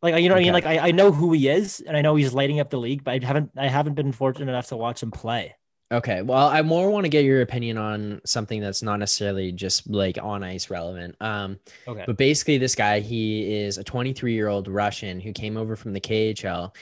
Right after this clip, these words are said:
Speaker 2: He was drafted by Minnesota, ends up signing with them, comes over here. He's playing for them now, and he's lighting it up. Like, this guy is nasty. Um, he's absolutely electric to watch. Like, if you get a chance to go and watch Kirill Kaprizov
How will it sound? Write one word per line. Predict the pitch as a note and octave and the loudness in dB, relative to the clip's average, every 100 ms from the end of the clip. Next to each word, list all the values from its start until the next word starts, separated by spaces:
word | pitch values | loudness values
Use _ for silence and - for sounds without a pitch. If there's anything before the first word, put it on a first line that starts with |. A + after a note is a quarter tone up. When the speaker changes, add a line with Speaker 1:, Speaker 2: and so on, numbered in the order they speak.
| - | -16
Speaker 2:
He | - | -10
was | G#2 | -2
drafted | A#2 A2+ - A2+ | 0 0 -2 -2
by | G2 G2 G2 | 0 0 -2
Minnesota, | G2+ G2+ G2 G2 F#2 | -4 -4 -4 -2 0
ends | G2 F#2+ F#2+ G2 | 0 0 -2 -2
up | F2+ | -4
signing | G#2 F#2+ F#2 | -4 -4 -6
with | F#2 | -6
them, | G2 F#2 | -8 -8
comes | - G2+ | -10 -8
over | G2+ F#2 | -8 -8
here. | F#2+ | -8
He's | G2 - | -8 -8
playing | B2 A2 | -6 -6
for | G#2 | -6
them | G2+ F#2+ | -8 -6
now, | F#2 F2 F2+ - - _ | -8 -10 -14 -20 -20 _
and | G#2 G#2+ | -8 -4
he's | A2+ G2 F#2+ | -4 -6 -10
lighting | G#2+ A2 G#2 G#2 F#2+ | -8 -6 -4 -6 -8
it | F2+ E2+ | -8 -10
up. | E2 - _ | -10 -16 _
Like, | A2 - | -12 -4
this | G#2+ | -2
guy | - G2+ | 0 0
is | G2+ F#2+ | 0 -4
nasty. | G2 F#2+ F2+ F2+ - - - _ _ _ | -10 -8 -8 -10 -10 -10 -14 _ _ _
Um, | A2 G#2+ G#2 F#2+ F#2 F#2 - | -6 -4 -4 -6 -8 -10 -8
he's | A#2+ B2+ G#2+ | -2 -2 0
absolutely | G#2+ A2+ B2 C#3 A#2 | 0 0 2 0 0
electric | G#2 G2 - G2 - | 0 -2 -2 -10 -6
to | G2+ | -2
watch. | F2+ E2 | -2 -4
Like, | G#2 | -8
if | G2 | -6
you | A2 | -2
get | B2+ | 0
a | C#3+ | -2
chance | A#2+ A2+ A2 | -4 -6 -4
to | |
go | G#2+ G2+ | -4 -4
and | G2 | -4
watch | F#2 F#2+ | -6 -8
Kirill | - G#2+ G2 | -8 -4 -4
Kaprizov | F#2+ G2 G2 F#2 G#2+ G2 F#2+ - | -6 -10 -8 -4 0 0 -2 -10